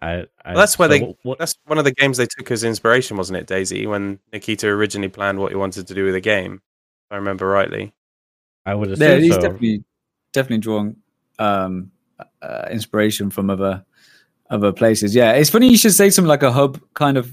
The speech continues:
Speaker 3: thing as well, like a hub world. In Tarkov, um, in the lore, there is a bar. There's, um, like a, I don't know, like a, a pub, you know, like a, well, like a bar. Um, and essentially, <laughs>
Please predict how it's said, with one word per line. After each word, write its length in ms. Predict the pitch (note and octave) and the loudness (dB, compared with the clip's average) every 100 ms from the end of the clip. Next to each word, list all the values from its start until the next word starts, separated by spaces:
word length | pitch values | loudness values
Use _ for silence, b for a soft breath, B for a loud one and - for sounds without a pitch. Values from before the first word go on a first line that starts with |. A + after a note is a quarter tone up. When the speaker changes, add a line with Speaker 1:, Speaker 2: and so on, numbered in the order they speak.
| - | -4
Speaker 3:
thing 220 | C#3 C#3+ | -2 -2
as 120 | A#2+ | 0
well, 100 | C3 | 2
like 140 | C3 | 2
a 60 | A#2+ | 0
hub 200 | A#2+ B2+ | -2 0
world. 280 | C3+ D3+ E3 B B B B - | 0 0 -4 B B B B -2
In 380 | F#3 A#3 A#3+ A3+ | 2 2 2 0
Tarkov, 680 | - D#3 C#3 A#2 A#2+ D3 _ _ | 2 0 2 2 2 -2 _ _
um, 840 | C#3 C3 B2+ B2 A#2 A2+ A2 G#2+ - _ _ | -2 0 2 2 2 0 -4 -6 -10 _ _
in 100 | C#3 | -4
the 60 | B2+ | -2
lore, 320 | C#3 C3+ A#2 | 2 2 4
there 260 | B2 C3 C3+ | 4 4 4
is 520 | D3 C3+ A#2+ - - _ _ _ | 0 -2 -4 -10 -14 _ _ _
a 360 | C3+ B2 A#2+ A#2 | -2 0 0 -2
bar. 540 | A2 D#3+ C#3 F#2 F2+ _ | 2 4 4 2 -2 _
There's, 300 | A2+ A2 A2 | -6 -4 -2
um, 580 | G#2 G2 F#2+ F#2 F#2 F#2+ | 0 0 -2 -4 -6 -6
like 240 | G#2 - | -8 -6
a, 420 | F#2+ F2+ D#2 - - - - - | -6 -4 -6 -12 -16 -18 -18 -16
I 60 | A2 | -10
don't 100 | G2+ | -8
know, 220 | G2 F#2+ - - | -8 -10 -16 -12
like 160 | G2 | -4
a, 180 | G2+ F#2+ - - | -4 -4 -6 -8
a 80 | |
pub, 360 | A2 - C3+ G#2+ - - | -4 2 4 2 -4 -4
you 120 | A2+ | -2
know, 60 | |
like 220 | G2+ G2 G#2 | -2 -4 -4
a, 180 | F#2+ - _ _ _ | -6 -8 _ _ _
well, 180 | A2 E2+ | -6 -6
like 120 | F2 | -6
a 40 | |
bar. 280 | F2+ G2 F2+ B B B - | 0 0 0 B B B 0
Um, 400 | B2 B2 A#2+ - _ _ - | 4 4 2 -2 _ _ -4
and 240 | C#3+ C#3+ C#3+ | 2 4 2
essentially, 800 | C3+ F3 G#3 G#3 D3 C3+ C3 | 2 2 4 2 2 0 -2
<laughs> 60 | - | -6